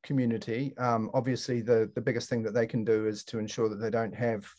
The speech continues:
um, too much exposure to one market, um, or to one particular, uh, distributor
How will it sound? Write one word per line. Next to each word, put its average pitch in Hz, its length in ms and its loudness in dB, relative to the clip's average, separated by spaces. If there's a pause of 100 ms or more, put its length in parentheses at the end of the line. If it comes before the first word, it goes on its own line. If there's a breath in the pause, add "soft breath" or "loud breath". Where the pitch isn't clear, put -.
(160)
um, 101 640 -4
too 165 140 2
much 147 180 4
exposure 117 460 0
to - 120 -14
one 117 160 0
market, 147 440 0 (180)
um, 113 260 -4
or 117 180 -2
to 123 120 -4
one 120 480 2
particular, 110 640 -2 (460 soft breath)
uh, 120 80 -2
distributor 143 600 2